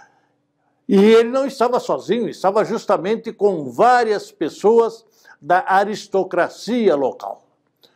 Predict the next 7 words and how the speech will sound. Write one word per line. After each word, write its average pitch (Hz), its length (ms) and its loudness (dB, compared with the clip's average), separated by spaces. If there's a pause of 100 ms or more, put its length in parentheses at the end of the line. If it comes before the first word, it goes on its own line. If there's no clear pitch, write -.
(220)
Foi 214 300 2
um 220 80 0
movimento 170 640 -2
de 147 160 -2
intelectuais, 147 1120 -2
de 131 140 -12
poetas, 139 960 -4